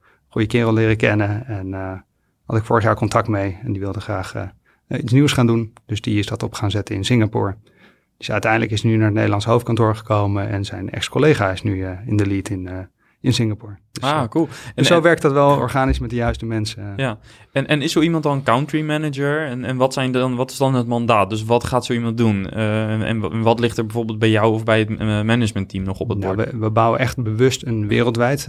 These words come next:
Speaker 1: eh, bedrijf. Dus niet met vestigingen die alles zelf doen. Eh,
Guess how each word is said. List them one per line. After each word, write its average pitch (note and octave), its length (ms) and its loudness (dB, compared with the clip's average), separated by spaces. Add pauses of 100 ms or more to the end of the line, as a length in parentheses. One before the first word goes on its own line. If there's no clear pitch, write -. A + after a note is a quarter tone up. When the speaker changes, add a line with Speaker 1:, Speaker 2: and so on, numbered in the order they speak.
Speaker 1:
eh, A#2+ 560 2
bedrijf. A2+ 480 0
Dus - 160 -4
niet A#2 160 2
met A2 220 -2
vestigingen G#2+ 640 0
die G#2+ 180 0
alles G#2+ 380 -2
zelf A2 300 2
doen. C#3+ 240 0 (460)
Eh, G#2 400 2